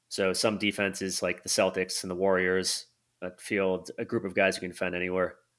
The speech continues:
uh, including the Heat as well. Like, uh, who is it? Uh, Robert Williams,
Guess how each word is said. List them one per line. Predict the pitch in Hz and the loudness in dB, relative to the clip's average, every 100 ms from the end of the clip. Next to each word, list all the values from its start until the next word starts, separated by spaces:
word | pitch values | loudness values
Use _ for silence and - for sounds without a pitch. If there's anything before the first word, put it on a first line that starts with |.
| - | -8
uh, | 90 - | -8 -8
including | 101 104 87 | -4 -4 -4
the | |
Heat | 90 87 | -6 -6
as | 87 92 | -6 -4
well. | 87 - _ - _ _ _ 95 | -6 -6 _ -20 _ _ _ -10
Like, | 87 - | -8 -6
uh, | 85 85 82 _ _ - _ - _ _ _ | -4 -4 -8 _ _ -20 _ -14 _ _ _
who | 95 | -12
is | 90 92 | -10 -10
it? | 82 | -4
Uh, | 92 | 0
Robert | 95 110 90 | 2 2 2
Williams, | 98 95 90 87 - - | 0 0 -2 -4 -6 -8